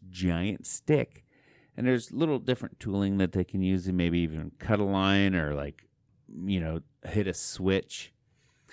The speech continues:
And these things need to be rated very, very high because you're literally standing on ground. You are gonna be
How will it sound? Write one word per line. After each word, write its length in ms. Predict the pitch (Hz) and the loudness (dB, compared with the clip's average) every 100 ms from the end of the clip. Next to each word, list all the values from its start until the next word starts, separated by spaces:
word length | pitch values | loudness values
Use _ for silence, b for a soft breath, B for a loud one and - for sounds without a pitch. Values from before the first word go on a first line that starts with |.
| b b b b | b b b b
And 200 | 107 98 | -8 -4
these 220 | 110 110 | -2 -2
things 340 | - 113 113 98 | -2 0 0 0
need 240 | 95 90 | -2 -2
to 80 | 87 | -2
be 220 | 92 87 | -2 -2
rated 480 | 82 78 78 78 80 - | -2 -4 -6 -10 -12 -12
very, 440 | 85 87 107 107 | -6 0 2 4
very 320 | 95 95 90 85 | 4 2 2 0
high 240 | 82 78 | -4 -4
because 360 | 78 - 87 98 | -6 -4 -4 -2
you're 120 | 98 | 0
literally 380 | 98 101 95 87 | 0 0 0 -2
standing 600 | - - 104 95 98 95 | -4 0 4 6 4 2
on 240 | 87 87 | 2 0
ground. 400 | 76 82 76 76 | -2 -2 -2 -4
You 200 | 82 107 | 0 2
are 120 | 98 | 2
gonna 220 | 87 92 85 | 2 0 0
be 400 | 87 85 82 | -2 -2 -4